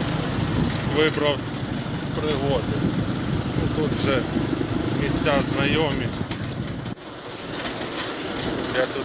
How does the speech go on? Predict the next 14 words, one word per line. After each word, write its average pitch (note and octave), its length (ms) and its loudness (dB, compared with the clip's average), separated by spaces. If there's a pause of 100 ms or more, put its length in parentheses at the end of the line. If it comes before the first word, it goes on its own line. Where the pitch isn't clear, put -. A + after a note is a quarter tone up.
(120)
не E3 220 -2
був, F#3 180 2
ну... C#3+ 60 0 (1300)
Приблизно D3 640 2
розумію, C#3+ 600 2
де C3+ 60 0
знаходжуся. C#3+ 880 -2 (2000)
Ну, - 160 2
наступний - 560 0
раз F#3+ 200 2 (140)
буде F#3+ 160 0
той. F#3+ 300 0 (4000)
Зараз C#3+ 280 4
під'їдемо D3 680 0